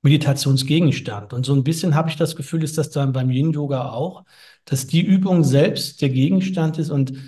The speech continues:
man eben nicht so unruhig ist, weil man was hat, worauf man fokussiert, was man betrachtet, was sich ja auch verändert. Also ich kenne das, wir machen so Dao-Yin-Übungen, da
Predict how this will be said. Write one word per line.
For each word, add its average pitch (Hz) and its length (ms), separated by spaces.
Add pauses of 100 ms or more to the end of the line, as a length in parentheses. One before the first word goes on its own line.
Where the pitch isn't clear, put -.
(200)
man 143 220
eben 139 800 (280)
nicht 151 220
so - 120
unruhig 165 400
ist, 185 160
weil 147 60
man 139 240
was 127 240
hat, - 260
worauf 139 340
man 139 120
fokussiert, 151 920
was 135 180
man 127 160
betrachtet, 170 800 (340)
was 131 160
sich 151 140
ja - 100
auch - 160
verändert. 135 720
Also 113 180
ich 120 160
kenne 156 200
das, 131 140
wir 127 80
machen 123 320
so 120 120
Dao-Yin-Übungen, 175 1300
da 151 220